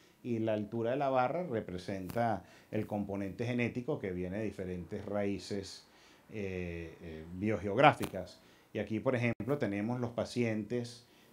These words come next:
que presentan con afrodescendencia, aquí tenemos los pacientes con ancestría de, de Asia Oriental, aquí tenemos los pacientes caucásicos, y lo más relevante para nosotros son estos pacientes que tienen componente verde,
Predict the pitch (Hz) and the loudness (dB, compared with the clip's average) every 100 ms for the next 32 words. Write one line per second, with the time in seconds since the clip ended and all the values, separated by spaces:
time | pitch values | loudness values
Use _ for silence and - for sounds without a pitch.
0 | - 117 104 107 104 - 120 113 107 127 | -6 -4 -2 -2 -2 0 2 0 0 2
1 | 123 120 117 113 104 101 107 110 107 123 | 2 2 2 2 4 2 0 -4 -4 -2
2 | 127 123 117 110 123 113 - - - 101 | 0 0 -2 -4 -4 -4 -8 -20 -12 -8
3 | 104 110 110 117 117 120 - 120 113 107 | -6 -4 -4 -4 -2 -2 2 2 2 0
4 | 120 117 - 113 101 95 92 90 - - | -4 -4 2 4 4 2 0 -2 -6 -18
5 | - 110 101 104 90 113 107 107 117 117 | -6 -4 -2 -4 -2 -2 2 4 4 6
6 | 110 98 90 80 80 95 92 90 - 113 | 4 4 -2 -6 -10 -6 -6 -4 -2 -2
7 | 113 113 117 131 120 123 - - - - | 0 0 6 6 6 0 -8 -12 -10 -8
8 | 95 101 104 113 120 117 98 110 104 95 | -6 -4 -2 -2 -2 -2 -2 -2 -2 -4
9 | 107 - 123 151 131 - 135 165 160 - | -6 -2 -2 0 0 -2 -8 -8 -12 -16
10 | - - - 131 120 113 104 104 110 104 | -20 -20 -14 -2 0 2 0 -2 -2 0
11 | 107 110 110 - - 147 127 131 120 110 | 4 4 2 -2 -10 -4 0 4 6 4
12 | 107 127 135 139 - 160 - 147 - 98 | 2 0 0 0 0 -2 -2 -6 -4 -4
13 | 95 - - - 127 131 113 104 123 123 | -6 -8 -6 -4 -2 -2 -2 -4 -8 -8
14 | 120 101 98 101 101 95 95 95 95 117 | -6 -6 -4 -6 -6 -4 -4 -4 -2 4
15 | 139 120 147 220 | 6 6 2 -4